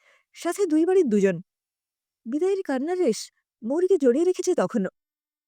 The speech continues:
ফুপিয়ে ফুপিয়ে কেঁদে চলেছে ফেলে আসা কত মধুস্মৃতি মনে করে। মৈনাক পকেট থেকে রুমাল এগিয়ে দেয় মৌরিকে,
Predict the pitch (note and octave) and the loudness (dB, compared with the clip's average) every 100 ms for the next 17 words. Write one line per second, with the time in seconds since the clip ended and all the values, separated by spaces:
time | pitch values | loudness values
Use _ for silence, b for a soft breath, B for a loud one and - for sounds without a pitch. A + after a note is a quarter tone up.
0 | _ _ _ E4 F#4 G4 G4 G#4 G#4 D#4+ | _ _ _ 0 2 2 2 2 0 0
1 | D4+ G4+ F#4 C4+ G3+ _ _ _ E4+ F4 | 0 2 2 2 -4 _ _ _ -2 0
2 | G4 G4+ E4 E4 F4 A#3+ D4+ - F#4 F4+ | 0 -2 -4 -4 -2 -2 -2 -2 0 2
3 | A3+ G3 G#3 - _ _ _ _ _ _ | 0 -4 -4 -6 _ _ _ _ _ _
4 | _ _ _ _ B3+ F#4 G#4+ - C#4+ E4 | _ _ _ _ -6 -4 -4 -4 -4 -2
5 | G4 G4 E4 C#4+ E4 A#3+ E4 F#4 F4+ G3 | 0 0 2 2 2 2 2 2 2 2
6 | F#3 F#3+ | 0 -2